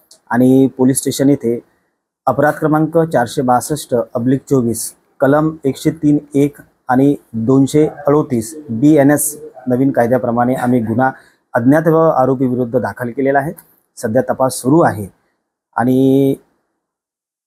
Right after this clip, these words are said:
या माध्यमातून मी विनंती करू इच्छितो की त्यांच्या नातेवाईकांचा अद्यापर्यंत शोध लागलेला नाही आहे,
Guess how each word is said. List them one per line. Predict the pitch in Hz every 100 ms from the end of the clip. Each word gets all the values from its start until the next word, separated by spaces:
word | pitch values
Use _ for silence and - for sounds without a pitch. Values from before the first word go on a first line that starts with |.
| -
या | 131
माध्यमातून | 156 143 147 165 160 165 165
मी | 139 139 143 143 131 110
विनंती | 120 127 139 139 151
करू | 143 139
इच्छितो | 131 120 120 143
की | - _ 135 139
त्यांच्या | 135 131 143
नातेवाईकांचा | 135 120 139 143 135 139 139
अद्यापर्यंत | 113 131 131 131 131 135
शोध | - 147 156
लागलेला | 123 117 123 123
नाही | 120 104
आहे, | 104